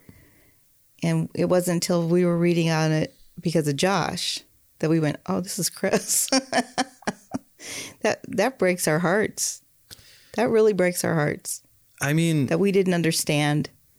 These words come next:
Speaker 1: that. We just had heard the controversy about Ritalin.
Speaker 2: Mm-hmm.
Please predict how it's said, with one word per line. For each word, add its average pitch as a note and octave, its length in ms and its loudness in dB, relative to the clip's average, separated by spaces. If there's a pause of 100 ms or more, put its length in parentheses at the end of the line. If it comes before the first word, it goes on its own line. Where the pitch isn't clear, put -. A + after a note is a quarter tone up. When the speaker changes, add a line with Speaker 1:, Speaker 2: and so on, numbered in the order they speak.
(140)
Speaker 1:
that. C#3 320 0
We F#3 80 2
just - 440 0 (280)
had F3 160 -2
heard F3+ 180 2
the E3 80 0
controversy D#3+ 680 -2
about D3 200 -2
Ritalin. C#3+ 480 2 (300)
Speaker 2:
Mm-hmm. A#2+ 360 2